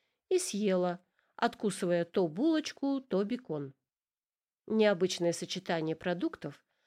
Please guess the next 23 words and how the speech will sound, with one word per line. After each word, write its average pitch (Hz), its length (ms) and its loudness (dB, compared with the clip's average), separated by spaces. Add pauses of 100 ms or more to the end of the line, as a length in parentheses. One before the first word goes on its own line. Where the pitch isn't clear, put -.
(180)
она 294 320 2
запивала 240 540 0
кофе, - 540 -4 (560)
но 214 140 2
вполне 202 460 4
доброжелательно 175 920 -2
посматривала 185 1040 -4
и 214 120 0
на 185 160 4
остальные 247 600 0
блюда. 175 460 -4 (1200)
Трапеза 214 500 0
не 220 140 4
затянулась, 214 720 -4 (400)
поскольку 185 540 -2
дракон 185 440 0
уже 196 240 0
был 208 280 -2 (200)
сыт. - 440 -4 (600)
Он 208 380 2
меланхолично 226 920 0
крошил 220 440 0
булочку, 208 680 -6